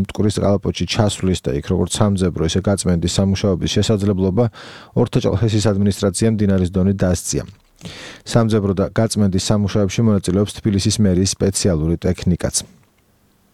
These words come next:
საქართველოს სამთავრობო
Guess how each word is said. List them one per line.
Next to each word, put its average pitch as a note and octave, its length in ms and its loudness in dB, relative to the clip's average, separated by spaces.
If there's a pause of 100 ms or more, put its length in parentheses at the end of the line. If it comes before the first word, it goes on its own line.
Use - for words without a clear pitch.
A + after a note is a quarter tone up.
(1600)
საქართველოს C3 460 4
სამთავრობო C3 540 2